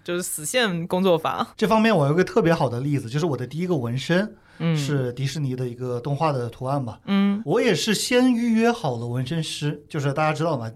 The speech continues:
Speaker 2: 牛的纹身师都是要提前预约的。
Speaker 1: 嗯嗯。
Speaker 2: 预约了一个叫 John Lord 的纽约的纹身师。
Speaker 1: 嗯。
Speaker 2: 那个人，有一个电视剧叫 True Detective，你知道吗？
Speaker 1: 侦探。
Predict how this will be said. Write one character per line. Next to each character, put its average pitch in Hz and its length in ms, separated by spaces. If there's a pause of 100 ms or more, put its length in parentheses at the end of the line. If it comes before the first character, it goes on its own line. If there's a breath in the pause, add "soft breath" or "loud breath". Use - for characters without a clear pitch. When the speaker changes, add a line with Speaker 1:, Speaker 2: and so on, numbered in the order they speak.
(160)
Speaker 2:
牛 135 200
的 170 80
纹 135 160
身 156 140
师 151 240
都 156 140
是 160 80
要 147 80
提 139 120
前 127 160
预 135 100
约 139 180
的。 120 80 (140)
Speaker 1:
嗯 160 340
嗯。 - 40
Speaker 2:
预 185 100
约 208 120
了 208 80
一 190 80
个 185 100
叫 - 0
John 185 300
Lord 180 480 (100)
的 117 220
纽 113 180
约 135 120
的 170 80
纹 120 120
身 127 160
师。 123 380
Speaker 1:
嗯。 156 460
Speaker 2:
那 226 160
个 175 80
人， 139 160
有 143 100
一 156 80
个 226 100
电 240 240
视 208 80
剧 202 120
叫 190 160
True 202 180
Detective， 143 580
你 107 120
知 117 100
道 117 140
吗？ 110 80
Speaker 1:
侦 226 160
探。 196 260